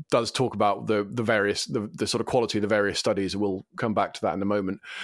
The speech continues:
But just on the sort of more general difficulties, there's another review article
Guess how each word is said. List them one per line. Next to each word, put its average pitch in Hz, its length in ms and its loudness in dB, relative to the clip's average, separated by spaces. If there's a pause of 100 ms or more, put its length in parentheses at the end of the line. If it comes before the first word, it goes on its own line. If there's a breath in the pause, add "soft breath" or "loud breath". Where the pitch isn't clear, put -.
(120 loud breath)
But 131 80 0
just 139 220 2
on 147 100 4
the 139 60 0
sort 143 140 2
of 139 40 2
more 135 160 4
general 123 760 2 (580)
difficulties, 104 880 0 (800 loud breath)
there's 135 160 2
another 139 580 6
review 120 540 2
article 104 760 0